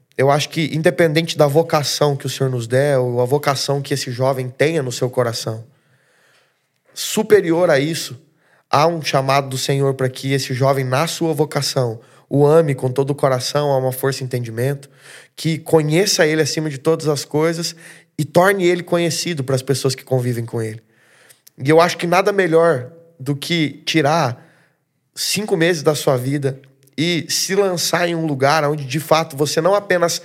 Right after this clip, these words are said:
vai conhecer o Senhor um pouco mais,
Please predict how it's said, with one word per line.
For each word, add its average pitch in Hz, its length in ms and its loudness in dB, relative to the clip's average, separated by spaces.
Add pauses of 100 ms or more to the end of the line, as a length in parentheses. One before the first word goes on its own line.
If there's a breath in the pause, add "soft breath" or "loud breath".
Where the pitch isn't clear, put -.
(260 loud breath)
vai 151 200 4
conhecer 190 680 2
o - 80 2
Senhor 147 340 2
um 139 80 -2
pouco 123 240 -2
mais, 117 420 -2